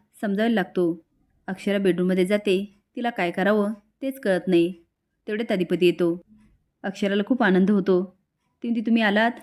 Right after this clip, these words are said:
अधिपती म्हणतो, "कोणासाठी नाही, फक्त तुमच्यासाठी." अक्षरा म्हणते, "Thank you." तो म्हणतो, "किती वेळा सांगितलं, आपल्या आपल्यात thank you, सॉरी म्हणत जाऊ नका." अक्षरा आवरून म्हणते, "बरं चला, आपण आवरून घेऊया, पूजेसाठी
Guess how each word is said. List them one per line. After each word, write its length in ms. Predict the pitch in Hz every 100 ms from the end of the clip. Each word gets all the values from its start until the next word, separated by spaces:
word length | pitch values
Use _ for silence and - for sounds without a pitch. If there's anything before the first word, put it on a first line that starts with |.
| _ _ _ _ 185
अधिपती 380 | 180 185 190
म्हणतो, 480 | 220 214 196 208 - _ -
"कोणासाठी 460 | 233 240 247 202
नाही, 220 | 190 175 190 _ _ _
फक्त 200 | 269 262
तुमच्यासाठी." 680 | 269 208 190 185 185 180 170 - _ _ _ -
अक्षरा 300 | 202 208 208
म्हणते, 160 | 214
"Thank 340 | 214 208 180 190
you." 120 | 185 - _ _ _ _ 262
तो 40 |
म्हणतो, 140 | 254 262
"किती 160 | 262 277
वेळा 140 | 269
सांगितलं, 540 | 262 202 190 190 185 202 - _ _ -
आपल्या 240 | 196 196
आपल्यात 260 | 190 226 202 - _ _ _ -
thank 180 | 208 190
you, 100 | 226
सॉरी 240 | 220 202
म्हणत 300 | 220 208 202
जाऊ 140 | 202 208
नका." 280 | 196 220 240 _ _ 202
अक्षरा 320 | - 220 196
आवरून 200 | 180 202
म्हणते, 540 | 226 214 196 208 _ _ 220
"बरं 120 | 214
चला, 320 | 214 175 180 - _ -
आपण 220 | 240 247
आवरून 260 | 185 196
घेऊया, 360 | 202 202 170 165 - _ _ -
पूजेसाठी 640 | 196 190 214 208 226 214